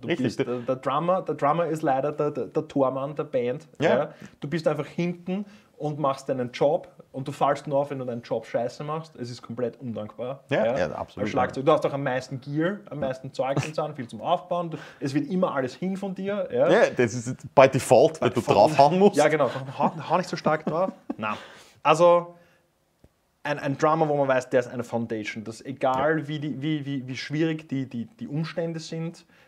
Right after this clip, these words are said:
Speaker 1: die Qualität mindert sich nicht. Naja.
Speaker 2: Mhm.
Speaker 1: Ähm, das.
Speaker 2: Ja,
Speaker 1: Das
Speaker 2: voll. Und
Speaker 1: ist
Speaker 2: bauen den Song nicht unbedingt zu.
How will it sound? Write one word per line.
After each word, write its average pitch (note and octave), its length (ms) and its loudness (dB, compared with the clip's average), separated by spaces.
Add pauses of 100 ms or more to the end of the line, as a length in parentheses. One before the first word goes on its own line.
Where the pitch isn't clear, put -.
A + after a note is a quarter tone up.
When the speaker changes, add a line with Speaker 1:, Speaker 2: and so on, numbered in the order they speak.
(120)
Speaker 1:
die B2 60 -12
Qualität B2 720 -2
mindert A#2 380 -8
sich - 220 -16
nicht. - 280 -20 (320)
Naja. C3+ 420 -2 (100)
Speaker 2:
Mhm. C3+ 180 -6 (1300)
Speaker 1:
Ähm, A2+ 340 0 (260)
das. - 320 -8 (460)
Speaker 2:
Ja, D3+ 100 -2
Speaker 1:
Das - 80 -12
Speaker 2:
voll. - 200 -6
Und A2 100 -6
Speaker 1:
ist - 80 -16
Speaker 2:
bauen A#2 340 6
den A#2+ 140 0
Song G#2+ 240 0
nicht G#2 160 -6
unbedingt F#2 420 -6
zu. F#2+ 180 -4